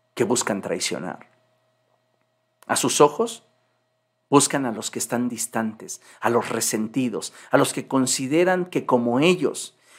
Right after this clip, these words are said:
están arrastrando causas pendientes, guerras internas. Y por eso es de sorprenderse cómo es que Adonías contacta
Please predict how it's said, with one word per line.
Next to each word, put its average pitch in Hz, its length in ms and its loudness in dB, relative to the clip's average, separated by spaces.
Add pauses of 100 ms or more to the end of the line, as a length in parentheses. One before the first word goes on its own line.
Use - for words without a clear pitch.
están 156 320 2
arrastrando 143 1000 2 (460)
causas 151 440 0
pendientes, 113 1120 -4 (560)
guerras 135 520 0
internas. 104 1000 -6 (1600)
Y 131 80 -4
por 135 160 6
eso 180 160 4
es 175 80 -2
de 156 80 0
sorprenderse 113 960 -2
cómo 143 360 4
es 139 240 0
que 131 420 -2 (540)
Adonías 117 840 -2 (680)
contacta 139 960 2